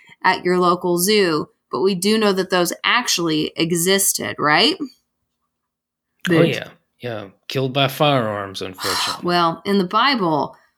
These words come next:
Speaker 1: the wild ox usually refers to someone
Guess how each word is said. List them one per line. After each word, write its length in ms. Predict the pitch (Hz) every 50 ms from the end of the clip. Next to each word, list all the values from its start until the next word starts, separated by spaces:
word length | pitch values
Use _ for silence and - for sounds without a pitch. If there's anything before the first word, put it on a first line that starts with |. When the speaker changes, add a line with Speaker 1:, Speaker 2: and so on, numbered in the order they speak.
| _ _ -
Speaker 1:
the 100 | 180 180
wild 520 | 185 196 208 233 254 262 254 233 202 180
ox 520 | 160 - - - - - - - - - - _ _ _
usually 460 | - - 190 185 190 196 196 190 180
refers 680 | 175 160 165 170 - - 185 175 170 165 175 175 - -
to 440 | - - 190 170 160 160 151 -
someone 800 | - - - - - 185 190 185 185 180 175 170 170 165 165